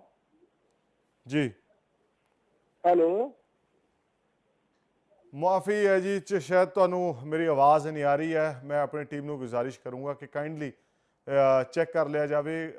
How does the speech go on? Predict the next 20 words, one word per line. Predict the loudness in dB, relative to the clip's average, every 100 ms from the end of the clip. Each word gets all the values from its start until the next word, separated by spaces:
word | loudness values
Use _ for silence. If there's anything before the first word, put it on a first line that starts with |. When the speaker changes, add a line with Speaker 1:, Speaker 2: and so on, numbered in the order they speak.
| -2 0 -2
Speaker 1:
ਅ, |
ਕਿਉਂਕਿ | -4 -12 -10
ਕਾਲਰਸ | -4 -2 -2 -4 -6
ਦੀ | -10 -6
ਕਾਲ | -2 -2 -2
ਬੜੀ | -8 -10
ਇੰਪੋਰਟੈਂਟ | -6 -6 -6 -8 -6
ਹੈ। | -6 -6 _ _ _ _
ਸਾਨੂੰ | -4 -4 -2 0
ਹਰ | 2
ਇੱਕ | 0 -2
ਰਾਏ | 0 2 0
ਜਿਹੜੀ | -2 -4 -2
ਆ | -2
ਉਹ |
ਬੜੀ | -4 -6
ਸਿਰ | -6 -8
ਮੱਥੇ | -8 -8 -8
ਕਬੂਲ | -8 -8 -6
ਹੈ। | -6